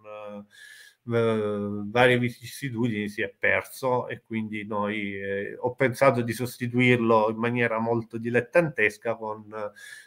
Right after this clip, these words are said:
eh, un re maggio che ho realizzato in cartapesta io e che sta dietro, eh,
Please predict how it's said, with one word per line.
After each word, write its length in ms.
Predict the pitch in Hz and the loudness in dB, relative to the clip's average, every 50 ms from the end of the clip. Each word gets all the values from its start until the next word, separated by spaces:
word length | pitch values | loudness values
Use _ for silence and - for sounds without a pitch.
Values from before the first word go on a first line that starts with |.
| _ _ | _ _
eh, 720 | - 113 104 101 101 101 101 98 98 101 101 98 98 98 101 | -2 0 2 4 4 4 4 4 2 2 2 2 2 2 0
un 200 | 104 113 139 131 | 0 -2 -4 0
re 120 | 123 139 139 | 2 4 4
maggio 400 | 123 113 120 123 117 - 110 104 | 6 8 8 6 6 4 0 0
che 100 | 113 110 | 2 0
ho 40 | |
realizzato 640 | 101 110 113 113 117 113 113 - 117 107 104 - 110 | 2 2 2 4 2 2 4 2 2 2 2 0 -6
in 60 | 101 | -12
cartapesta 720 | - - 113 - - - 120 113 104 98 - - - 131 | -6 -6 -8 -6 -2 -4 -2 -2 -2 -4 -4 0 2 2
io 340 | 120 104 101 110 113 98 95 98 | 2 4 2 0 0 0 0 -4
e 80 | - | -6
che 160 | _ - 101 | _ -10 -12
sta 220 | - - _ 110 101 | -12 -8 _ -4 -4
dietro, 760 | 98 101 104 113 113 110 104 104 - - 98 95 95 95 - - | -4 -2 2 2 4 4 2 0 -6 -6 -6 -6 -6 -10 -12 -14
eh, 180 | 104 95 - | -14 -16 -16